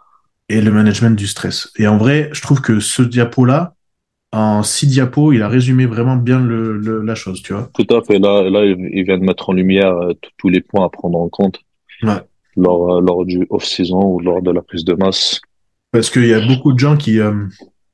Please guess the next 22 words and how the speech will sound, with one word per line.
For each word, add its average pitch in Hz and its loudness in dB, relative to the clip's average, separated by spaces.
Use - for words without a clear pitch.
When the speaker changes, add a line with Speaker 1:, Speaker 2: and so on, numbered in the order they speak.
Speaker 1:
qui 113 -2
se 139 -4
cachent 127 0
sous 127 -2
le 120 4
Speaker 2:
Oui. - -6
Speaker 1:
truc, - -2
euh, 98 -6
surentraînement. 104 2
Speaker 2:
Ouais. - -14
Speaker 1:
Tu - -4
vois, 117 2
parce 98 -2
que, 107 2
en 104 -2
gros, 117 2
ouais, 123 2
faut 123 -8
pas 104 -6
trop - -10
en 113 -4
faire. 127 -2